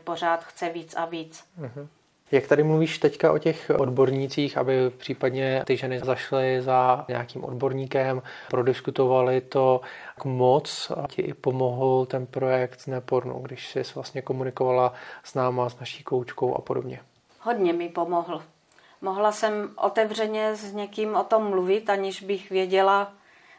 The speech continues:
Speaker 1: kdo je na druhé straně, že jsem se třeba kamarádce taky, nechci říkat úplně všechno, ale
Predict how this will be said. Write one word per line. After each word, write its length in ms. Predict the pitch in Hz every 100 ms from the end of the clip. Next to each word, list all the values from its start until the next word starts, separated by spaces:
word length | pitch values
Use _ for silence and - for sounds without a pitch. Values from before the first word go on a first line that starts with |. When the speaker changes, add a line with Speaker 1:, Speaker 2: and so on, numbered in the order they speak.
| _
Speaker 1:
kdo 280 | 180 185 190
je 160 | 190
na 120 | 196
druhé 360 | 190 190 196 208
straně, 460 | 196 190 180 196 196
že 120 | 196
jsem 220 | - 202
se 240 | - 202 196 - - - _
třeba 280 | - 170 196
kamarádce 760 | 196 180 185 190 196 190 - 196
taky, 500 | 202 202 233 202 - - - - 143
nechci 520 | 185 180 - 190 185
říkat 360 | 180 180 180
úplně 340 | 180 180 185 185
všechno, 460 | - 170 - 170
ale 300 | 165 165 175